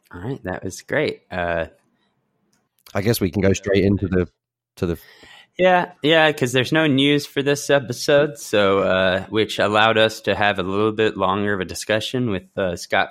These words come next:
Speaker 1: Forsty, so that's great, actually. Uh,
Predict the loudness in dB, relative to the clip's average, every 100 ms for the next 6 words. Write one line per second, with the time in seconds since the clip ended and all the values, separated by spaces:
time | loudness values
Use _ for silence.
0 | -4 -4 -4 -10 -10 -6 -6 -6 -10 -4
1 | -4 -4 -4 -4 -4 -10 -10 -10 _ _
2 | _ _ _ -6 -6 -8